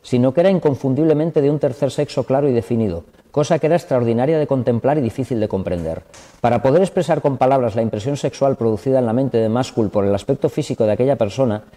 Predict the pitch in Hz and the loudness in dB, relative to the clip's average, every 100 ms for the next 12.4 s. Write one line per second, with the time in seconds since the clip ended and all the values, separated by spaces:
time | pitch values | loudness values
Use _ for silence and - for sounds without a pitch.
0 | - - 131 160 156 - 147 151 143 131 | -6 -2 2 2 0 0 2 2 2 0
1 | 139 135 131 131 127 113 98 87 85 - | 2 2 2 2 2 -2 -2 -4 -6 -10
2 | _ - 120 113 113 135 160 151 - 135 | _ -2 0 2 0 0 2 0 -2 -4
3 | - 127 123 117 113 123 127 131 110 101 | -4 -4 -2 -2 0 0 0 0 -2 -2
4 | 101 90 82 80 80 - _ - 117 117 | -4 -6 -6 -8 -10 -16 _ -2 0 2
5 | 160 - 147 107 85 - - 143 104 90 | 0 2 0 0 -4 -6 -2 0 0 -4
6 | - 104 135 120 143 - - 104 120 151 | -2 2 2 2 0 -4 -8 0 2 4
7 | 170 151 131 127 151 185 - 123 - 120 | 2 2 2 2 0 -2 -2 -4 0 2
8 | 135 143 - 123 104 78 80 - - - | 2 -2 -4 -2 -2 -4 -10 -16 -20 -20
9 | - - _ _ _ - 135 117 147 180 | -20 -20 _ _ _ -4 0 2 0 0
10 | - 151 139 147 180 151 160 160 160 151 | -4 -4 -2 -2 0 0 -2 -2 -4 -2
11 | 127 156 101 98 185 - - - - - | -2 -2 0 0 -2 -6 -20 -20 -12 -4
12 | 117 127 - | 2 2 0